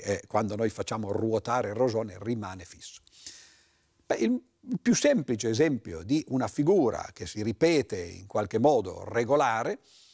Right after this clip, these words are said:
in una sola dimensione è, eh, la cosiddetta greca, i fregi che spesso si mettono, eh, in basso o in alto, eh, sulle pareti. Quanti tipi di simmetrie ci sono per le greche,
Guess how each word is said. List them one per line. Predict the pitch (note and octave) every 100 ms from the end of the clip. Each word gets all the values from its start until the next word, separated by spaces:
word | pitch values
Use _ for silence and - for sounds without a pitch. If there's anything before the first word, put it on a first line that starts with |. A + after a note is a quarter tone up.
| - _ _ _ -
in | E3+ D#3+
una | G3+ E3+
sola | B2 F3+ F#3+ B2+ F#2+
dimensione | E2+ F#2 B2+ D#3+ F2 D2+ F#2+ E3
è, | - E3+ -
eh, | C3 A#2 A2+ A2 A2
la | A2 G#2
cosiddetta | C3+ A#2+ B2 B2 G#2+
greca, | G2+ C3 C3+ - - -
i | F#2+
fregi | - A2+ C3 A2
che | G#2
spesso | - C3 C3 B2
si | A2
mettono, | A2 A2+ A#2+ G#2+ G#2+ G2 G#2 F#2+ F#2+ F2+ F#2
eh, | G2+
in | G#2+ F2+
basso | B2+ B2 - B2 A2 - -
o | A#2
in | A#2 G#2+
alto, | D3 A#2 G2+ - F#2+ -
eh, | G2+ F2+
sulle | - A#2 G#2
pareti. | - E2+ - - _ - _ _ _ _ _ _ -
Quanti | G4 G#4 - - -
tipi | - G3 - C3+ B2
di | B2
simmetrie | A2+ - E3+ D3+ C3+ C3+ - F#3 G#3+ F3+ C#3+ -
ci | - A#2+
sono | - E3 D#3+ D#3 D#3
per | - C3+ B2+
le | G#2 G2
greche, | - - - -